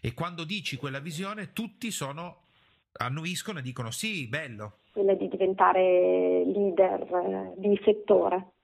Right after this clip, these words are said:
Speaker 1: Ok. Allora, visto che la visione è congiunta,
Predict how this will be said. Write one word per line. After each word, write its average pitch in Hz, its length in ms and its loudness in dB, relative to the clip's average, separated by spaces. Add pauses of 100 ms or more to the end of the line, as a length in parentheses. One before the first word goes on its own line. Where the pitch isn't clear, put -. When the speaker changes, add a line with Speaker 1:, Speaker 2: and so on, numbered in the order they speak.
(600)
Speaker 1:
Ok. 98 380 -8 (1400)
Allora, 139 260 -4
visto 208 340 -8
che 156 120 -8
la 131 80 -8
visione 131 420 -6
è 120 40 -10
congiunta, 101 640 -8